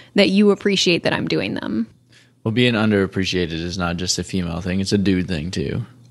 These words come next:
Speaker 2: We can
Speaker 1: Yes.
Speaker 2: feel underappreciated as well from time to time.
Speaker 1: Well, so how do you feel when I do it for you?
Speaker 2: <laughs> I just get a big kick out of it. I think it's hilarious.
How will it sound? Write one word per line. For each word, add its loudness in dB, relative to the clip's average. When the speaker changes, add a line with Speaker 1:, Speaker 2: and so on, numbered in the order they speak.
Speaker 2:
We 4
can 4
Speaker 1:
Yes. -4
Speaker 2:
feel 2
underappreciated -4
as -6
well -2
from -2
time -4
to -4
time. -4
Speaker 1:
Well, 0
so 0
how 0
do 0
you 2
feel -2
when 0
I 0
do 2
it 0
for 0
you? 0
Speaker 2:
<laughs> -12
I 4
just 2
get 2
a 2
big 0
kick -6
out -2
of -6
it. -4
I 2
think 4
it's -2
hilarious. -6